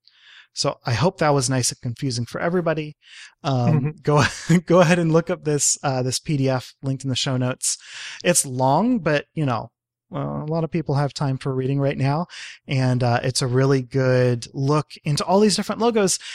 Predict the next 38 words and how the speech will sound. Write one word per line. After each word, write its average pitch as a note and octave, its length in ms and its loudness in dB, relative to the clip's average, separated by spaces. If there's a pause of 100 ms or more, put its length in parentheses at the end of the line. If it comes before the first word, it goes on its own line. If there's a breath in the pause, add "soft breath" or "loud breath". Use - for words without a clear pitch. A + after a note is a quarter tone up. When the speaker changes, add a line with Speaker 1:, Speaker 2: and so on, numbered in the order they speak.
(120)
Speaker 1:
and F3 220 0
so A3 360 2
many G3 280 4
more E3 420 4
logos A#2+ 960 2
and A#2+ 480 0
devices A#2+ 1000 0
and, A#2 520 -2
uh, A2 260 -4
icons A#2 540 -4
and A#2 80 -14
things G#2+ 200 -14
like G#2+ 160 -12
that. - 180 -16
So - 160 -8
it's, - 280 -6 (600 loud breath)
it's - 180 -6
worth C3+ 200 -4
a A#2+ 40 -2
read A2 160 -4
if G2+ 120 -12
you B2 60 -16
got A#2 120 -8
a G#2+ 60 -10
sec. - 180 -8 (480 soft breath)
So E3 300 2
if E3 180 -6
you're D3+ 120 -2
listening A#3 400 2
to F#3+ 100 -6
this F3+ 340 0
on F3+ 260 2
the F3 120 2
day D#3+ 260 0
that D3+ 140 -2
it's C#3+ 140 -4
published, - 840 -4
uh, B2+ 220 0